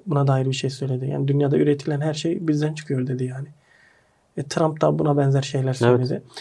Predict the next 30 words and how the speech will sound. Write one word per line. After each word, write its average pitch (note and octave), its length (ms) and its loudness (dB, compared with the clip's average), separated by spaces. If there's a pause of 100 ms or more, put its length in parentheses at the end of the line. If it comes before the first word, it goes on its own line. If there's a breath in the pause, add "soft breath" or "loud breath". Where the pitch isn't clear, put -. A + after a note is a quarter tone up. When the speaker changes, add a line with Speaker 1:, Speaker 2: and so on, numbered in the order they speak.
(240 loud breath)
Speaker 1:
Yani D#3+ 120 6
bunu F#3+ 120 8
itiraf G3 320 6
ediyorlar. D3+ 500 4
Speaker 2:
Bunların A#2+ 280 8
müsaade D3 380 6
ettiği D#3 220 6
kadar C#3+ 340 6
bunlar A2+ 260 6
da G#2+ 60 2
kontrol A2 320 4
edebiliyoruz. G2+ 360 6 (120)
Speaker 1:
Evet. - 120 -16
Yani D3+ 140 8
bunu F#3+ 140 8
s-, - 160 0 (300)
iyice G3+ 280 6
ç-, G3+ 200 2
şey D#3+ 140 2
yapmak C#3+ 300 0
lazım. B2+ 320 -4 (340 loud breath)
Yani, D3+ 260 6 (280 loud breath)
e, D#3 60 2 (640)
mesela D3+ 280 4
deniliyor G3+ 280 12
ya F#3 120 10
aşının G3 260 6
içeriği F#3 360 6
belli. D#3 260 10 (540 soft breath)
E, G#3+ 120 -2